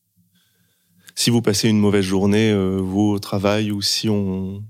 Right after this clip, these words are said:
on vous parle mal, euh, qu'on est méchant avec vous, euh, parfois vous allez rentrer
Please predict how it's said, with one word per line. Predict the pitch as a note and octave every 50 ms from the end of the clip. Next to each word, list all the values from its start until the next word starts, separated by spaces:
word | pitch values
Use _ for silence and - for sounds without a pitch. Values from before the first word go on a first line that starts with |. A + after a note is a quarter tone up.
| _ -
on | A2 G#2 G2+ G2 G2
vous | F#2+ F#2+ G2+ G2
parle | - G#2 G2 G2+ G2+
mal, | G2 G2 G2 G2+ G#2 G#2+ A2 G#2+
euh, | G2+ F#2+
qu'on | F#2+ - G2+ G2+
est | G2
méchant | F#2+ F#2 - - - G2+
avec | G2 G2 F#2 F2+
vous, | G2 F#2+ G2+ G#2 G#2+ A2+ A#2 G#2
euh, | F#2+ F#2+ F#2+ F#2+ F#2+ G2 - _ - - - - - - _ _ _
parfois | - G2+ G2 - G#2+
vous | A2+ A#2+ G#2+
allez | G2+ G2 G2
rentrer | F#2+ G2+ G2 G2 - - G#2 A2+ A#2+ C3